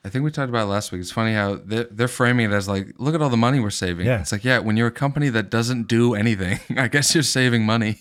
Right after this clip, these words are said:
Speaker 1: <laughs>
Speaker 2: Movies lose a lot of money.
Speaker 1: Yeah.
Speaker 2: That's why
Speaker 1: Or
Speaker 2: it's,
Speaker 1: if it
Speaker 2: that's why
Speaker 1: tanks.
Speaker 2: it's news when a movie like Barbie comes out, because
Speaker 1: Yeah.
Speaker 2: eight other versions of that are fucking flops.
Speaker 1: Yeah.
Speaker 2: And they're critically panned, and they're, they're overblown, and nobody sees them.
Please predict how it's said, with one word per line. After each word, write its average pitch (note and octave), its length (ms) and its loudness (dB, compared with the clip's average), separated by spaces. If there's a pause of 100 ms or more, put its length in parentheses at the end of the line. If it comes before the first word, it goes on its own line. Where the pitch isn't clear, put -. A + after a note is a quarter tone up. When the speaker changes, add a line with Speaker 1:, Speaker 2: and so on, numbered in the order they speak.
(120)
Speaker 1:
<laughs> B2 180 -12
Speaker 2:
Movies F3+ 420 0
lose D3+ 440 2
a A#2 80 0
lot G#2 340 0
of F2 100 -6
money. F2+ 360 -8 (160)
Speaker 1:
Yeah. G2 280 -8 (100)
Speaker 2:
That's C#3+ 220 0
why A#2 180 4
Speaker 1:
Or - 60 4
Speaker 2:
it's, G#2 140 -2
Speaker 1:
if G#2+ 40 -4
it - 20 -2
Speaker 2:
that's C#3+ 260 0
why C#3+ 200 2
Speaker 1:
tanks. E3 120 0
Speaker 2:
it's A2+ 60 -6
news B2+ 460 4
when G#2+ 120 -2
a G#2 40 0
movie B2 280 2
like A2 240 0
Barbie A2 320 2
comes D#2 320 -10
out, B1 240 -16 (460)
because A2+ 380 0
Speaker 1:
Yeah. F2 60 -14 (280)
Speaker 2:
eight C#3+ 200 4
other C3 220 4
versions A#2+ 500 2
of F#2 100 -4
that F#2 220 -2
are F#2 120 -2
fucking A2 460 -4
flops. - 680 -6 (320)
Speaker 1:
Yeah. - 140 -14 (260)
Speaker 2:
And G2+ 220 -6
they're F#2+ 160 -6
critically D3 560 0
panned, A2+ 680 -2
and A#2 160 0
they're, G2 260 0 (120)
they're G2+ 260 -4 (340)
overblown, A#2 840 0
and G#2+ 260 -4
nobody G#2+ 320 0
sees E2 320 -8
them. D2+ 220 -16